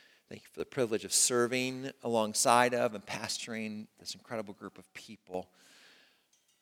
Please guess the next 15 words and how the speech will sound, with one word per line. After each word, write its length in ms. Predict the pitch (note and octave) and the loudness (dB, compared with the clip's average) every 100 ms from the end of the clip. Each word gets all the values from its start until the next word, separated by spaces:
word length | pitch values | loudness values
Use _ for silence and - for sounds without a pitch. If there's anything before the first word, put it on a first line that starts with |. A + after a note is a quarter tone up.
| F#2+ | -20
Uh, 100 | F#2+ | -2
Father, 580 | D3 B2+ A#2 A2 A2+ - G#2 - | 6 8 8 4 -2 -6 -20 -20
we, 600 | C#3+ A2+ A#2+ A#2+ A#2 A2+ - | -8 -4 -2 -2 -2 -6 -8
um, 480 | G#2+ G2 F#2+ F2 F2 - - _ _ - - _ _ _ - | -14 -12 -14 -16 -10 -2 -2 _ _ -20 -20 _ _ _ -18
we 180 | C#3+ A#2 | -4 0
ask 360 | A2 C3 - - _ _ _ _ | 2 2 -2 -8 _ _ _ _
that 220 | A2+ G#2 - | -12 -12 -12
you 340 | A2+ A2 A#2 | -14 -10 -6
would 100 | G#2+ | -2
open 220 | G2+ - | -2 -4
up 140 | A2 G#2+ | -6 0
our 120 | G2+ | 0
eyes 280 | F#2 F#2 F#2 | 2 -2 -4
this 220 | - - | -6 -6
week 240 | D2+ - | -10 -18